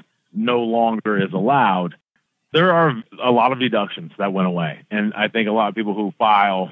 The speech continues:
you know, not just small businesses, but who ite-, who have typically itemized, have had itemized deductions in the past, we'll see that some of them aren't, <laughs> aren't there anymore.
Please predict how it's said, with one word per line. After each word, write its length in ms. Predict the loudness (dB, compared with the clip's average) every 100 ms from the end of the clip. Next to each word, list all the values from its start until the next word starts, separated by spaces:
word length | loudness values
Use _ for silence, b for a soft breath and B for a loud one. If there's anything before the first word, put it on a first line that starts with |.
| -12
you 80 | -12
know, 100 | -6
not 140 | -4
just 160 | -6 -6
small 160 | -6 -4
businesses, 440 | -2 -4 -6 -10 -8
but 140 | -8
who 160 | -4 2
ite-, 300 | 4 4 0
who 160 | -4
have 160 | -4 -4
typically 340 | -6 -6 -6
itemized, 600 | -2 0 2 2 0 -4 -10 -20 _ _ _
have 300 | -10 -2 -2
had 200 | 0 -2
itemized 480 | 2 2 2 0 -4
deductions 360 | -4 -6 -6 -10
in 60 |
the 100 | -10
past, 400 | -4 0 0 -2 -6 -20 _ _ _
we'll 120 | -12 -4
see 80 | -2
that 120 | -2
some 100 | -2
of 60 | -2
them 140 | -2
aren't, 180 | -2 -4 -10 -16
<laughs> 180 | -20 -10
aren't 280 | -4 -4 -2
there 220 | 2 2
anymore. 440 | 2 0 -2 -6